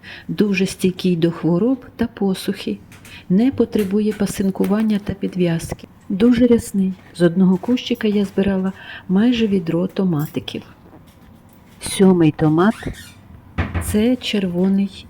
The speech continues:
ребристий. Має червоний насичений колір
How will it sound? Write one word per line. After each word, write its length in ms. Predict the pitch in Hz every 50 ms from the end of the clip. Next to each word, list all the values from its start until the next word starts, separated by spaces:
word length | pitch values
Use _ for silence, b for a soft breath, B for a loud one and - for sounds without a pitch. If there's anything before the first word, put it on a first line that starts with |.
| - - -
ребристий. 840 | 190 185 196 180 160 180 175 175 165 147 - - - - - 139 - - - - - - - - - - B B B B B B
Має 400 | 175 180 196 196 196 185 185 175
червоний 680 | 175 - - 190 185 175 170 175 185 185 175 165 165 156
насичений 680 | 160 151 - - - - 170 - - - 160 165 - -
колір 540 | - - - 185 226 254 247 214 190 -